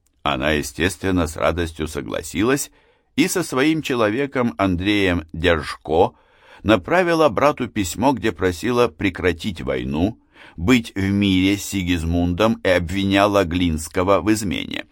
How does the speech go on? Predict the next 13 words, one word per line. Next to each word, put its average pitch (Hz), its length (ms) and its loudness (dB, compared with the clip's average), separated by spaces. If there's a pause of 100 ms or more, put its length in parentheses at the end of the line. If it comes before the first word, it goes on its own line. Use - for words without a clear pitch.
(640)
Она 113 320 2
и 165 120 0
при 151 160 -4
Александре 131 800 0
точно 92 460 -2
так 78 280 -2
же 78 120 -4
смотрела 76 600 -2
на 78 200 0
отъехавших 76 880 -4
в - 20 -14
Москву 78 500 -4
князей. 80 600 -4